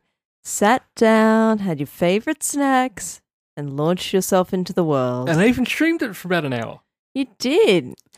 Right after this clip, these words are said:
Speaker 1: Surprising number of people tuned in.
Speaker 2: Yeah. I did think a lot of pe-, people would be tuning in 'cause it's not really the action-packed games of, like, Call of Duty and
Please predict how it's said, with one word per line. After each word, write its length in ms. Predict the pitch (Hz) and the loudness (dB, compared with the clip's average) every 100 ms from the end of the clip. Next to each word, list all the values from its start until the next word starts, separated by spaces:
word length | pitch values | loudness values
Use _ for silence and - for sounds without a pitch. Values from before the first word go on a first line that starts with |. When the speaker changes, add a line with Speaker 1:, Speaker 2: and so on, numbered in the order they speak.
| _ _ - | _ _ -14
Speaker 1:
Surprising 460 | - 254 269 285 | 0 4 6 4
number 220 | 269 262 | 4 4
of 80 | 262 | 2
people 260 | 269 247 233 | 0 -2 -4
tuned 340 | - 233 214 | -2 -2 -2
in. 260 | 254 127 - | -4 -8 -10
Speaker 2:
Yeah. 360 | 131 147 285 196 - _ _ _ _ _ _ _ - - | -4 0 0 -4 -16 _ _ _ _ _ _ _ -12 -4
I 60 | |
did 180 | 156 220 | 0 0
think 120 | 262 247 | 2 2
a 40 | |
lot 140 | 196 | 2
of 60 | 175 | 0
pe-, 100 | 190 | -2
people 340 | - - 175 165 | -4 -2 -2 -2
would 100 | 151 | -4
be 100 | 147 | -6
tuning 400 | - 180 165 156 | -2 0 2 0
in 260 | 156 123 | -2 -2
'cause 180 | 120 135 | -6 -8
it's 120 | 156 | -2
not 140 | 214 196 | -2 0
really 220 | 185 180 | 0 0
the 200 | 151 - | -2 -2
action-packed 640 | 147 - - 139 135 143 - | -6 -6 -6 -6 -4 -6 -4
games 280 | 143 147 117 | -4 -4 -6
of, 100 | 117 | -4
like, 220 | 120 113 _ | -4 -6 _
Call 260 | - 143 131 | -6 -4 -2
of 120 | 120 | -2
Duty 480 | 117 135 131 123 123 | 0 2 2 -2 -4
and 440 | 117 120 120 117 | -8 -8 -10 -12